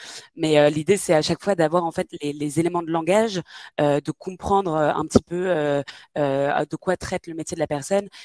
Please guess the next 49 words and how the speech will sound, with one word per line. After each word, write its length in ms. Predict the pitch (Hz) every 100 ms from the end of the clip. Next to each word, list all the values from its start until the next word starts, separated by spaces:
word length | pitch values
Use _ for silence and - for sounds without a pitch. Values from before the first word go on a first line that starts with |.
| -
Et 60 | 160
il 40 |
faut 120 | -
être 100 | 156
capable 260 | 160 165 156
d'en 120 | 151 -
discuter 540 | 165 - - 190 - -
avec 200 | 156 151
la 60 |
personne 240 | 151 147 202
parce 140 | 170
qu'en 240 | - 165 143
tant 160 | 160
que 140 | - 156
P 200 | - 160
M, 300 | 190 180 -
euh, 180 | 143 139
va 120 | 143
y 100 | 151
avoir 180 | 143 143
besoin 240 | 151 151 165
de, 120 | 147 135
va, 80 | 143
enfin, 200 | 143 139
voilà, 200 | 147 135
de, 140 | 131 - - -
d'être 240 | 165 -
au 60 | 165
courant 300 | 170 170 180
de, 280 | 147 139 135
de, 440 | 139 135 131 139 -
de 80 | 139
la, 300 | 131 131 139
de 160 | -
la 100 | 139
to-do 440 | - - 175 196 190 - - -
et 60 |
des 220 | 147 143
enjeux 260 | 170 160 175
de, 140 | 147 - _
de, 120 | 143 143
des 200 | 147 131
autres, 260 | 165 - 151
euh, 180 | 139 135
des 140 | 143 151
autres 140 | -
membres 160 | 160 156
de 80 | 147
l'équipe. 320 | 143 214